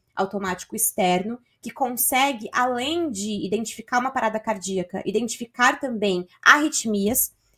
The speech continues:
Então, ele pode ajudar na prevenção, ou, ou melhor, na prevenção não, é, no diagnóstico mais rápido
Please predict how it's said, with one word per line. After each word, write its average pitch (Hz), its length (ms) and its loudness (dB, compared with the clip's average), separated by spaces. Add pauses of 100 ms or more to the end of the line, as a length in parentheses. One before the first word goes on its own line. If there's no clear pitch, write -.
Então, 208 360 2
ele 220 140 0
pode 226 520 4
ajudar 214 480 6
na 269 80 0
prevenção, 208 720 0 (260)
ou, - 200 0
ou 214 80 4
melhor, 202 260 6
na 180 80 0
prevenção 202 360 -2
não, 180 180 -2 (220)
é, 180 200 -4
no 196 140 -4
diagnóstico 254 720 2
mais 294 240 2
rápido 240 600 4